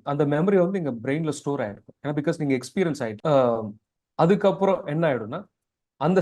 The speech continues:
set of chemicals-ல இருந்து இன்னொரு certain chemicals like, அ, anti-cancer, anti-heart attack, anti-diabetes, anti-inflammation, அ, so whatever உடம்புல என்னென்னலாம் இம்யூன் சிஸ்டம் குறைஞ்சதுனால என்னென்னலாம் இஷ்யூஸ் வருமோ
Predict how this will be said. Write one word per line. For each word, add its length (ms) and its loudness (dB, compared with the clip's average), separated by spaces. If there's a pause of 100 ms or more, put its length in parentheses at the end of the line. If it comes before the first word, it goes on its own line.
set 220 2
of 140 6
chemicals-ல 440 2
இருந்து 260 -2
இன்னொரு 220 -2
certain 280 -4
chemicals 460 -6
like, 300 -4
அ, 180 -6
anti-cancer, 1200 -4 (520)
anti-heart 600 -8
attack, 440 -6
anti-diabetes, 1080 -8 (400)
anti-inflammation, 960 -6 (600)
அ, 400 -6
so 340 -2 (160)
whatever 440 4 (180)
உடம்புல 440 0
என்னென்னலாம் 680 -4 (320)
இம்யூன் 300 0
சிஸ்டம் 500 -4 (400)
குறைஞ்சதுனால 600 0
என்னென்னலாம் 480 -4
இஷ்யூஸ் 260 -8
வருமோ 340 -8